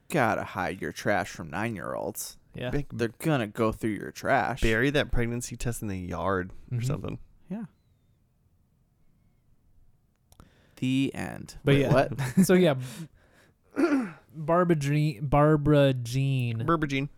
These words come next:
Speaker 2: Barbara Jean. Uh, the husband's girlfriend is pregnant, and that's the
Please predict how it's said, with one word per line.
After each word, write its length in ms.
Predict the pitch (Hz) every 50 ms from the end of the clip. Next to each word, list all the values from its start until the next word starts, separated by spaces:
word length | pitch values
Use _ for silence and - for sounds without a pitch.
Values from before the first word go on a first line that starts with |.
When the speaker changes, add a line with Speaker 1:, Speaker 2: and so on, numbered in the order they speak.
| - -
Speaker 2:
Barbara 240 | - 160 165 147 127
Jean. 200 | 123 120 117 117 - - - - - _ - - - - - - _ -
Uh, 580 | 147 147 147 143 143 139 139 135 127 123 - - _ _ _ _ _ _ _ _ _ _ _ _ _ _ _ _ _ _ - - - _ _ _ _ _ _ _ _ _ _ -
the 460 | 156 139 139 135 135 131 131 131 127
husband's 1080 | 120 - 151 147 147 135 131 123 135 135 131 131 127 127 127 123 120 117 - - - - 139
girlfriend 520 | 127 135 127 123 120 - - 120 117 113 -
is 200 | 120 127 117 113
pregnant, 760 | - - - 135 135 127 123 117 113 107 107 113 - - - - _ _ - - - _ -
and 180 | 127 123 120
that's 380 | 120 117 117 117 113 - - -
the 680 | - 127 117 113 113 110 110 110 110 110 113 117 117